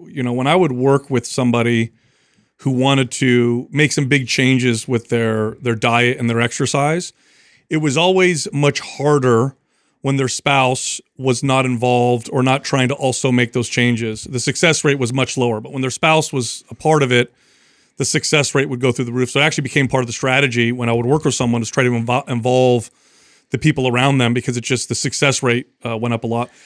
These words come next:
I wanna go back to what you said about making bad habits unattractive. Like, like,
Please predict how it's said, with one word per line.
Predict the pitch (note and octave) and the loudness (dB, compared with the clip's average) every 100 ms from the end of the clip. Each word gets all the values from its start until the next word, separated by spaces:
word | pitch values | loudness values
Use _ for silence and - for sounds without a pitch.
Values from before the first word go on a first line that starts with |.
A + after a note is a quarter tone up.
| - | -8
I | C#3+ | 0
wanna | A#3 | 2
go | C4 | 2
back | D3+ D#3+ E3 | 2 2 0
to | E3 | -4
what | D#3 | -4
you | D3+ | -4
said | - C#3 | 0 0
about | C3+ C3 C3+ | 2 0 2
making | C3 C3+ C#3 B2+ A#2+ - _ _ _ _ _ _ - | 0 2 2 2 0 -4 _ _ _ _ _ _ -4
bad | C#3 C#3+ | 0 0
habits | C3 C3+ C3 B2+ - - | 2 0 0 -2 -4 -2
unattractive. | D3+ C3 - C3 B2+ - A2+ G2+ A2 - _ - | 0 0 0 2 2 0 -4 -6 -10 -18 _ -10
Like, | B2 - | -10 -10
like, | - C3 | -8 -8